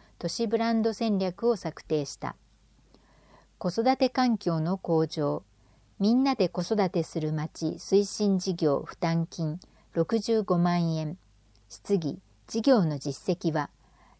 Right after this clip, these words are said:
企画財政課長、裾野市と共同で地域住民や民間企業の方を交えたイベントやセミナー、ワークショップなどを開催した。その中で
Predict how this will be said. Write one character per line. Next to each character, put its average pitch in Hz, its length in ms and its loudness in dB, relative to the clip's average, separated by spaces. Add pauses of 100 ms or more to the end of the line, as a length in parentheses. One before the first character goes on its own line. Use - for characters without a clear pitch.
企 - 320 -2
画 240 80 2
財 208 200 2
政 196 300 4
課 185 200 -2
長、 151 400 -2 (320)
裾 220 320 0
野 262 160 2
市 - 100 -6
と 170 140 0
共 208 300 4
同 202 260 4
で 185 240 -2 (180)
地 233 200 0
域 247 240 -2
住 233 260 0
民 165 280 2
や 156 220 -6 (220)
民 214 260 2
間 240 260 2
企 220 240 -4
業 185 160 4
の 160 140 -4
方 190 340 0
を 165 60 0
交 160 320 2
え 170 80 4
た 143 240 -4
イ 160 140 -4
ベ 180 160 2
ン 185 80 2
ト 180 160 0
や 165 260 -2
セ - 220 -4
ミ 185 120 2
ナ 143 300 -4 (360)
ー、 - 40 -4
ワ 165 80 2
ー 226 80 0
ク 240 140 -8
シ - 120 2
ョ 254 40 4
ッ - 20 4
プ - 180 -6
な 190 180 2
ど 208 160 4
を 247 40 2
開 175 220 0
催 156 260 -2
し - 120 -10
た。 - 200 -6 (560)
そ - 140 2
の 233 160 6
中 254 260 2
で 185 220 0